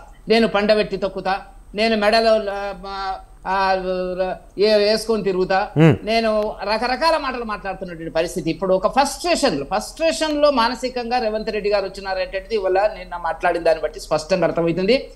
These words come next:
Speaker 1: ఇవాళ చాలా బ్రహ్మాండంగా చెప్పినాడు, ఐదు గంటలకు నేను విన్నాను,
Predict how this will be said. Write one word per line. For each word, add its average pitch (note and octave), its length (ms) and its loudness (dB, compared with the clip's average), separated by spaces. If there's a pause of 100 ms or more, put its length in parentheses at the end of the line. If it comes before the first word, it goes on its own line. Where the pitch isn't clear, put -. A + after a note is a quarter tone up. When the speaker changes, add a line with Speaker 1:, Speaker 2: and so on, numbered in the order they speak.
(240)
Speaker 1:
ఇవాళ F#3+ 260 4
చాలా G3+ 160 4
బ్రహ్మాండంగా A3 560 -2
చెప్పినాడు, A3 320 -4
ఐదు G3+ 180 -4
గంటలకు G#3 300 -6
నేను F#3 180 -10
విన్నాను, F3+ 460 -2